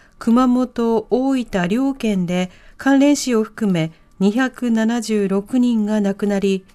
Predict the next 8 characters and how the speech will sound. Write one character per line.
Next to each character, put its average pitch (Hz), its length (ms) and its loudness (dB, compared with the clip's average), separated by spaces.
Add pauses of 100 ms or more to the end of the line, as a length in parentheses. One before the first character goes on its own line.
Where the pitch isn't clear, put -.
(500)
四 269 340 4
万 254 400 0
三 254 360 0
千 262 260 0
棟 254 280 -4
以 254 140 -4
上 233 300 -4
が 180 260 -4